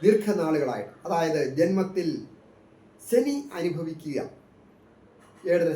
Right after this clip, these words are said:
ശനി. കൂടാതെ സർവേശ്വരകാരകനായ വ്യാഴം മൂന്നാമിടത്ത് സ്ഥിതി ചെയ്യുന്നത് ഇപ്പോൾ നാലിലേക്ക് മാറുകയാണ്. അങ്ങനെയൊക്കെയുള്ള ഈ സന്ദർഭമായതിനാൽ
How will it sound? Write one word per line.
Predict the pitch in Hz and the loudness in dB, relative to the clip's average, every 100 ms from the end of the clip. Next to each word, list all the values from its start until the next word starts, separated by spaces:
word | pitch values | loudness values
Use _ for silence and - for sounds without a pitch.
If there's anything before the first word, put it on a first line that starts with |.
| 151 | -4
ശനി. | - - - - - - | -14 -20 -20 -20 -20 -8
കൂടാതെ | 226 202 175 160 139 123 - - - - - - - - - - - - | 2 4 6 4 0 -2 -10 -20 -20 -20 -20 -20 -20 -20 -20 -20 -14 2
സർവേശ്വരകാരകനായ | 208 311 320 285 226 214 208 208 196 190 180 | 4 4 2 2 2 2 2 0 0 0 0
വ്യാഴം | 175 175 170 170 160 | 0 0 -2 -6 -6
മൂന്നാമിടത്ത് | 170 196 185 180 170 170 160 | -4 -2 -4 -4 -6 -8 -10
സ്ഥിതി | 156 156 | -6 -4
ചെയ്യുന്നത് | 151 139 135 123 - - - - - 180 | -4 -4 -6 -6 -8 -16 -20 -20 -16 -14
ഇപ്പോൾ | 170 165 135 127 139 135 | -2 0 0 -2 -10 -10
നാലിലേക്ക് | 143 175 247 240 190 175 151 135 | -8 -2 2 6 4 4 -4 -8
മാറുകയാണ്. | 135 175 160 101 - - - - - - - - - - - - - 254 | -4 -2 -2 -4 -8 -20 -20 -20 -20 -20 -20 -20 -20 -20 -20 -20 -12 -4
അങ്ങനെയൊക്കെയുള്ള | 311 294 240 226 214 202 196 185 180 | 2 4 4 6 4 4 4 4 2
ഈ | 202 | -4
സന്ദർഭമായതിനാൽ | 160 165 156 180 147 135 135 127 131 | -6 -8 -10 -10 -8 -8 -8 -6 -6